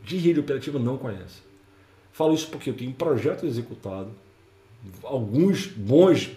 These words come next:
grandes projetos executados nesse setor, vários treinamentos ministrados para profissionais desse setor. E você pega os caras crus, excelentes engenheiros, com ótimas formações acadêmicas e ótimos profissionais naquilo que eles fazem no ambiente operativo, com as tecnologias até então legadas.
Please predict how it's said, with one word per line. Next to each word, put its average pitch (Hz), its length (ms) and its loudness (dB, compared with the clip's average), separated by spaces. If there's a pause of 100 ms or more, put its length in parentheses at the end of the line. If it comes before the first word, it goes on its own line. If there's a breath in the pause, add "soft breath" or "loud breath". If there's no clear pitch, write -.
grandes 156 360 4
projetos 113 400 -4
executados 113 480 -4
nesse 117 160 -8
setor, 107 440 -6 (640 loud breath)
vários 156 460 2
treinamentos 131 500 -6
ministrados 120 520 -8
para 123 160 -10
profissionais 131 520 -8
desse 127 260 -8
setor. 98 340 -10
E 98 80 -10
você - 200 -14
pega 143 240 -6
os - 100 -12
caras 123 400 -8 (260)
crus, 143 480 4 (360 loud breath)
excelentes 143 960 -4
engenheiros, 110 600 -6
com 120 200 -10
ótimas 135 440 -2
formações 120 480 -8
acadêmicas 113 680 -4
e 135 120 -4
ótimos 147 580 -2 (300 loud breath)
profissionais 135 640 -6
naquilo 151 400 -6
que 156 80 -6
eles 170 140 0
fazem 120 280 -2
no 151 60 -6
ambiente 117 300 -6
operativo, 151 520 -6
com - 80 -10
as - 80 -8
tecnologias 143 600 -4
até 147 160 -8
então 143 300 -6
legadas. 151 540 -2